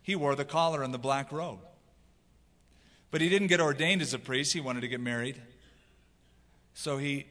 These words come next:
bailed. And, uh, my second brother was next on the list, so my parents had high hopes. "Surely Rick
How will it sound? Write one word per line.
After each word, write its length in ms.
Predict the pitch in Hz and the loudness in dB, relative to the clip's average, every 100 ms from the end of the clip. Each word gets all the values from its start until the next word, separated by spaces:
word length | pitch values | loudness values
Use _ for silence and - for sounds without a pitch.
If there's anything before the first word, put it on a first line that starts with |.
| 123 | -2
bailed. 440 | 143 135 147 170 - - - _ _ _ _ _ _ _ _ _ _ - | 2 4 2 -2 -14 -20 -20 _ _ _ _ _ _ _ _ _ _ -6
And, 240 | 143 143 | -2 0
uh, 200 | 139 131 - | 2 0 0
my 140 | 143 | 0
second 460 | 143 - 190 185 147 | 2 4 2 0 2
brother 240 | 139 135 | 2 2
was 200 | 127 117 | -2 -2
next 300 | 143 143 - | -2 -2 -2
on 100 | 135 | -4
the 80 | 123 | -2
list, 300 | 120 123 131 | -2 -2 -2
so 260 | 139 123 117 - - | -6 -6 -8 -14 -12
my 60 | |
parents 320 | 123 147 143 143 | -6 -4 -4 -4
had 100 | 131 | -4
high 200 | 131 127 | -4 -4
hopes. 340 | 113 - - - | -6 -10 -16 -12
"Surely 420 | - - 175 151 | -6 -4 -2 -4
Rick 520 | 127 123 127 - - | -6 -6 -6 -8 -20